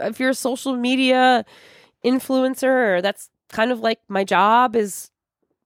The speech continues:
halfway on social media, this podcast, getting my book out. Um, it sucks to lose following. It's not easy. Like, when I was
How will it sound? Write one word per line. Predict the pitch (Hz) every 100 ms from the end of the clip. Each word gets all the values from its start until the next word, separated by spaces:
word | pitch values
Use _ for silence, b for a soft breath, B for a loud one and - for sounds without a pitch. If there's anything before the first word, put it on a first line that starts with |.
| _
halfway | 185 214 196 214 220
on | 202
social | 208 214 226 208
media, | 226 226 220 202
this | -
podcast, | 233 226 214 220 214 -
getting | 196 196
my | 185
book | 208 220
out. | 220 220 220 - _ _ _ _ _ _ _ _ _ _
Um, | 214 214 220 226
it | 240 -
sucks | - - - 294 208 - - -
to | 190
lose | 180 160 -
following. | 151 123 95
It's | - -
not | 269 277
easy. | 247 277 208
Like, | 185 175 b b b b b
when | 220
I | 233 262
was | 262 240